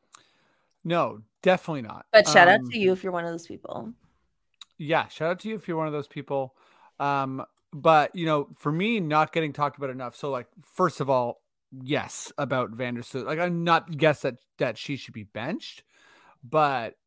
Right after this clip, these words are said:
Speaker 1: you know, like, ba-, basketball is an unforgiving game. And I think, like, being thirty-four, <laughs> like, it is hard. Like, I play in, uh, a men's league where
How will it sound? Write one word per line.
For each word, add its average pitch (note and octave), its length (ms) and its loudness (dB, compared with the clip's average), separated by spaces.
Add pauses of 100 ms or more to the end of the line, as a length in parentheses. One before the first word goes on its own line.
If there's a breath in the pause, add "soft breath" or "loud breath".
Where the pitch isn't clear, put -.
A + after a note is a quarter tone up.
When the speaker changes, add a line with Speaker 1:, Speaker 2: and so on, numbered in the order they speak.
(260)
Speaker 1:
you E3 100 -4
know, C#3 380 -4 (280)
like, B2+ 520 -6 (420)
ba-, C3+ 480 -4
basketball D#3 1200 2
is C3 220 -10
an B2+ 100 -8
unforgiving A2 800 -10
game. F#2 400 -12 (220)
And A2+ 420 -8
I A#2 140 -8
think, A#2+ 360 -10
like, G#2 440 -8 (640)
being D3+ 280 2
thirty-four, D3+ 1080 0
<laughs> - 60 -20
like, B2+ 480 -4 (140)
it D3+ 260 -2
is D3 160 -4
hard. A#2 420 -4 (120)
Like, A#2 200 -10
I C#3 200 -2
play D3+ 480 0
in, B2 400 -6 (600)
uh, C3+ 300 0
a C3 120 -2
men's C#3+ 440 -6
league B2 420 -6
where A#2+ 460 -4